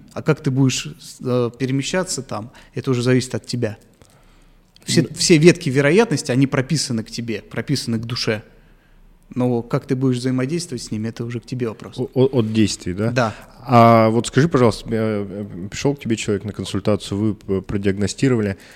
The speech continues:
Speaker 2: э, есть несколько вариантов развития
Speaker 1: Да.
Speaker 2: событий. А это требует от человека просто,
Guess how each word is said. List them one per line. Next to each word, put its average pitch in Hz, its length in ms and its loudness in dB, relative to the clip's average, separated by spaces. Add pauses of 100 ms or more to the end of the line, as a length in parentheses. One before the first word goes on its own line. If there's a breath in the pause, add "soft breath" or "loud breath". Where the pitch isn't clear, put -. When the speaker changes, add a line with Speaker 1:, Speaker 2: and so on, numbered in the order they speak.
(240 loud breath)
Speaker 2:
э, 98 300 -4
есть 113 280 2
несколько 120 380 -4
вариантов 101 400 0
развития 107 320 0
Speaker 1:
Да. 117 120 2
Speaker 2:
событий. 101 360 0 (520 loud breath)
А 113 560 2
это 147 200 0
требует 156 400 4
от 131 80 -4
человека 147 340 2
просто, 127 800 2